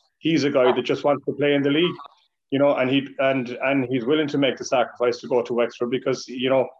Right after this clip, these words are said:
he, he loves playing in the League of Ireland, and the best luck to him. But we kinda need to forget about looking what other clubs are doing,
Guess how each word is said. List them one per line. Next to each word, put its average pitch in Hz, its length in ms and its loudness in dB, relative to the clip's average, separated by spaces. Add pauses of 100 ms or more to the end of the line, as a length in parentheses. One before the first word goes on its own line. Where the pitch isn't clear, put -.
(160)
he, - 340 0 (760)
he 139 100 2
loves 143 200 2
playing 143 240 2
in 143 60 2
the 135 60 -2
League 139 180 2
of 135 100 0
Ireland, 143 360 2
and 139 240 0
the 127 40 -6
best 139 280 -4
luck 160 160 -2
to 143 80 -2
him. 117 160 -4 (260)
But 139 200 -2 (640)
we 151 120 2
kinda 147 260 0
need 151 180 0
to 143 60 -12
forget 165 300 0
about 151 200 2
looking 143 240 0
what 131 140 2
other 151 200 2
clubs 127 320 -2
are 123 80 -2
doing, - 360 -18